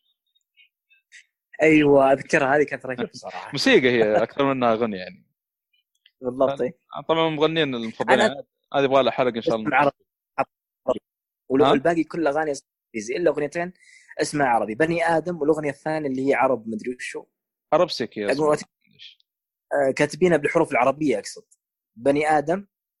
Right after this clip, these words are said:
Speaker 1: والأغنية الثانية ما أدري وش اللي كاتبينها بالحروف العربية، نسيتها
Speaker 2: لا،
Speaker 1: والله.
Speaker 2: الظا-، الظاهر ما في البني آدم كاتب. والله، آه، ولا عندك لو عندك ال-، ال-، ال-، اسمه ذا، السي دي، آه، في ب-، آه، أغنية الظاهر ترجمة أصلا بالعربي، العنوان حقه، أعتقد والله.
Speaker 1: مم.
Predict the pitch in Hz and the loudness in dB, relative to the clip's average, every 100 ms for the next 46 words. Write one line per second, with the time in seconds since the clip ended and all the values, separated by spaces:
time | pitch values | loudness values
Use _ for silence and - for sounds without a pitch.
0 | _ _ _ _ - 151 180 175 190 185 | _ _ _ _ -6 -4 -4 -6 -6 -6
1 | 156 143 135 123 113 175 117 104 107 - | -4 -6 -6 -8 -12 -10 -10 -8 -10 -4
2 | 101 95 95 98 143 - 185 190 196 185 | -4 -4 -6 -2 -2 -2 0 0 2 -2
3 | 202 240 226 214 202 196 202 165 120 123 | 2 2 4 0 -2 -2 -2 -4 -2 -4
4 | 117 131 117 - 180 277 220 175 180 214 | -2 -4 -6 -2 0 2 4 4 4 4
5 | 196 185 214 170 156 147 123 160 156 - | 4 0 0 -2 -2 -4 -4 -4 -4 -4
6 | 127 107 101 95 87 82 - 123 127 196 | -8 -8 -14 -14 -12 -12 -10 -4 -4 -4
7 | - _ _ _ _ 123 - 147 160 220 | -10 _ _ _ _ -8 -2 0 0 -2
8 | - 85 104 110 139 - 233 160 143 143 | -6 -12 -8 -8 -8 -6 -6 -2 0 0
9 | 135 135 156 185 156 175 143 143 - 156 | 2 0 0 0 0 2 2 -2 -4 -6
10 | 160 143 131 127 113 123 110 _ _ _ | -4 -6 -4 -6 -2 -2 -2 _ _ _
11 | _ _ - 117 113 127 113 117 107 98 | _ _ -16 -14 -10 -8 -8 -8 -6 -6
12 | - 208 135 104 95 _ _ _ _ _ | -4 -4 -4 -6 -12 _ _ _ _ _
13 | _ _ _ _ _ 120 117 - | _ _ _ _ _ -4 -4 -6